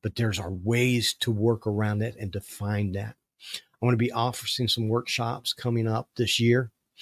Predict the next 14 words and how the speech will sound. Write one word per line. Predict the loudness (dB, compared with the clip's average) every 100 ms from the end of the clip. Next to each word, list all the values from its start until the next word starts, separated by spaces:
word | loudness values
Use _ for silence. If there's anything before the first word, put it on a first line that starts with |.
| -12 -2
and | 2
we're | 4
gonna | 6 4 2
tackle | 0 0 0 2 0
these | 2 2 2 0
issues, | -2 0 0 -2 -4 -8 _ -18 -6
and | 2 6
we're | 6
gonna | 6
show | 4 6 6
you | 6 4 0
how | -4 2 4 4 2
you | 2 6 6 6 2 _ -20 -20 _
can | -4 0 0 -2